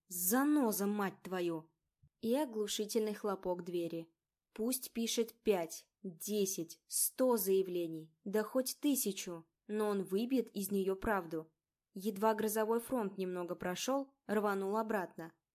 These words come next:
Алла все еще сидела в коридоре, обняв колени. Точно так же, как и три года назад.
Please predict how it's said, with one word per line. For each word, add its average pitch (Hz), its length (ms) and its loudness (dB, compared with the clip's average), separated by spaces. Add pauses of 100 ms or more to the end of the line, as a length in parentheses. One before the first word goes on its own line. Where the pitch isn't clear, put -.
(320)
Алла 285 300 0
все 240 260 2
еще 254 240 0
сидела 214 420 2
в 208 60 -6
коридоре, 214 720 0
обняв 190 440 -2
колени. 175 540 -2 (380)
Точно 208 380 0
так 247 260 0
же, 214 80 -2
как 202 240 -4
и - 20 0
три 220 220 0
года 202 300 2
назад. 214 440 -2